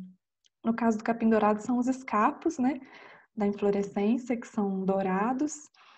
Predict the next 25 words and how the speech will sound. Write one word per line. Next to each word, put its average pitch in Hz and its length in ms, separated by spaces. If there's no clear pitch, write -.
e 208 180
muito 226 280
resistentes, 240 960
né, 233 180
são 220 240
peças 214 380
bem 233 180
duradouras. 196 760
Tem 202 160
esse 202 200
brilho 202 300
dourado, 208 680
né, 247 160
e 226 60
tem 226 100
uma 233 140
cultura 240 420
bem, 226 680
bem 294 260
incrível, 247 520
na 208 100
verdade, 185 560
né, 220 220
dos, 196 280
é, 196 460